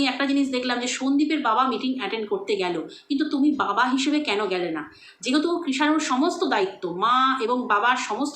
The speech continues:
দায়িত্ব তুমি তুলে নিয়েছো নিজের কাঁধে ভালোবেসে। সেখানে এই যে বাচ্চার কোনো সমস্যা হচ্ছে কি না, মিটিংয়ে অ্যাটেন্ড করলে তুমি কিন্তু সেগুলো জানতে পারতে, তোমার বাচ্চার কী প্রবলেম হচ্ছে, কোনটাতে অসুবিধা হচ্ছে, কোনটা ঘাটতি হচ্ছে, এগুলো কিন্তু টিচারদের সঙ্গে কথা বললে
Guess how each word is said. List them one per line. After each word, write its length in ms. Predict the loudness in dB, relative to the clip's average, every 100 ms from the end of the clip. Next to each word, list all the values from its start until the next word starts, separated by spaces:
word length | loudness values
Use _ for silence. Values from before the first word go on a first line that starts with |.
| -2
দায়িত্ব 220 | -2 -2 -2 2
তুমি 160 | 2 2
তুলে 160 | 0 -2
নিয়েছো 260 | -4 -8 -12 -20 -10
নিজের 220 | -2 -2 -2
কাঁধে 200 | -4 -8 -14 _ _ _ _ -20 _ _ 0
ভালোবেসে। 480 | 2 2 -2 -6 -10 -20 -18 -6
সেখানে 240 | -2 2 2 0 -2
এই 60 | 0
যে 60 | 2
বাচ্চার 300 | 0 -2 -2 0
কোনো 120 | 0 0
সমস্যা 320 | -2 -2 -2 -2
হচ্ছে 220 | -2 -4 -4
কি 60 | -2
না, 100 | -2
মিটিংয়ে 420 | -2 0 2 2 0 -6 -10 -4
অ্যাটেন্ড 300 | -2 0 0 2
করলে 280 | 2 0 -2 -10 -4
তুমি 140 | 0 2
কিন্তু 140 | 2 0
সেগুলো 220 | 0 0 0
জানতে 180 | -2 -2
পারতে, 180 | -4 -4 -2
তোমার 160 | 0 2
বাচ্চার 280 | 0 -2 -4 -2
কী 60 | -2
প্রবলেম 280 | 0 0 0 -2
হচ্ছে, 180 | -4 -6 -2
কোনটাতে 340 | -2 0 0 -2
অসুবিধা 300 | -2 -2 -2
হচ্ছে, 180 | -2 -4 -6
কোনটা 240 | -2 0 0 -2
ঘাটতি 280 | -4 -2 -2
হচ্ছে, 220 | -2 -2 -4 -6 -10 -6
এগুলো 180 | -2 0 0
কিন্তু 160 | 0 -2
টিচারদের 360 | -6 -4 -4 -2
সঙ্গে 160 | 0 0
কথা 140 | -2 -2
বললে 200 | -2